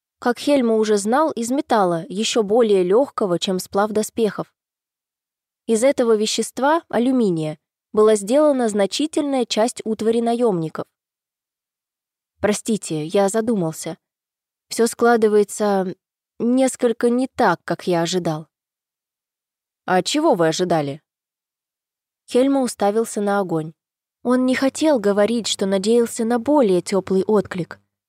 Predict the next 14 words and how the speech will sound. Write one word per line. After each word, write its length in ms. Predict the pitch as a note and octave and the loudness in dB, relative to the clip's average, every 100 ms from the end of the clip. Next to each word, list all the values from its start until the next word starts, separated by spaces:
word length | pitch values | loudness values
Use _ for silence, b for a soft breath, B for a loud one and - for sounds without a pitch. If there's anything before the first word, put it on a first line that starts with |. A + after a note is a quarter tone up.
| _ | _
что 220 | - - A#3 | -8 0 0
осторожность 800 | - A#3+ B3 C#4+ A3+ G3+ - | 0 0 2 2 2 -2 -4
и 100 | - | -6
Мшин, 500 | G3+ F#3 - D4+ B3 - b b _ _ | -4 -4 -2 0 -2 -4 b b _ _
нежелание 640 | G#3+ A#3 B3 C4 C4+ A3 G3 | -2 0 2 2 2 0 -2
пустить 420 | G#3 - C4+ - | -4 -4 -6 -4
чужих, 560 | A3+ F#3+ G#3 G#3+ - - _ _ | -2 0 2 0 -4 -18 _ _
прогулка 480 | - G#3 B3 C#4 - | 0 2 2 0 -2
под 200 | - - | -4 -2
конвоем, 680 | F#3+ F3+ G#3+ A#3+ G#3+ F#3 F#3+ | -2 0 4 4 2 -2 -10
разговор 540 | - G#3 G3 G#3 B3+ C4 | -2 -2 0 0 2 2
на 100 | G3 | 0
повышенных 600 | G3+ G3 A#3+ - F#3+ F#3 | -2 0 -2 -2 -4 -4
тонах 480 | G3+ G3 A#3+ A#3 | -2 0 0 -2